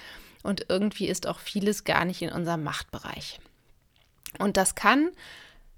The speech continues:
sehr herausfordernd sein und es ist im Moment auch einfach sehr herausfordernd für viele von uns. Manche reden offen drüber, andere weniger. Aber wo, wenn nicht hier bei Schöner Denken, ist auf jeden Fall ein Platz, sich diesem Thema mal ein bisschen zu widmen.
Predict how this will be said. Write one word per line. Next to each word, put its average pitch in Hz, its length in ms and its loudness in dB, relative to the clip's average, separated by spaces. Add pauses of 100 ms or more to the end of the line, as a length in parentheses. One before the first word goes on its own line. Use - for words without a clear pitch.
sehr 226 300 8
herausfordernd 208 680 6
sein 185 280 4
und 190 140 0
es 180 100 -4
ist - 340 0
im 165 60 -2
Moment 147 280 -4
auch 143 100 -6
einfach - 320 -8
sehr 151 120 -4
herausfordernd 151 840 -2
für - 200 -2
viele 240 360 6
von - 240 -2
uns. 226 360 -2
Manche 185 360 -2 (140)
reden 170 300 -2
offen 320 260 6
drüber, 285 400 4
andere 175 400 0
weniger. 220 540 2 (560)
Aber 202 580 8 (180)
wo, 294 280 8
wenn 285 140 6
nicht 277 200 2
hier 202 400 8
bei 208 180 6
Schöner 214 380 6
Denken, 196 540 0
ist - 240 -2
auf - 160 -2
jeden 202 240 4
Fall 180 260 0
ein 170 140 -2
Platz, - 400 -4
sich 180 180 -4
diesem 185 240 -2
Thema 233 320 2
mal 160 160 0
ein 156 160 -2
bisschen 170 300 -2
zu 175 180 -4
widmen. 185 500 -2